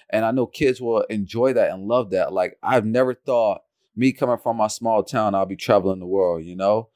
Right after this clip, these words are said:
and getting to see other cultures and things like that. So I think it's just in due time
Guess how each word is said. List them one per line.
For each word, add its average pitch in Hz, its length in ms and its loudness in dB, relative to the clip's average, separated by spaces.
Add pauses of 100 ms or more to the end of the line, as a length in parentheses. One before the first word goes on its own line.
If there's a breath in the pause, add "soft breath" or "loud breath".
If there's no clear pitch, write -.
(160)
and 98 140 -2
getting 107 220 6
to 101 60 -6
see 110 280 0
other 98 200 2
cultures 107 480 -2
and 87 120 -6
things 95 280 -2
like 87 200 2
that. 87 240 -2
So 87 300 0 (380)
I 120 100 -2
think 127 220 0
it's 120 140 -4
just 120 420 -2 (520)
in 113 200 -2
due 143 180 2
time 110 680 -2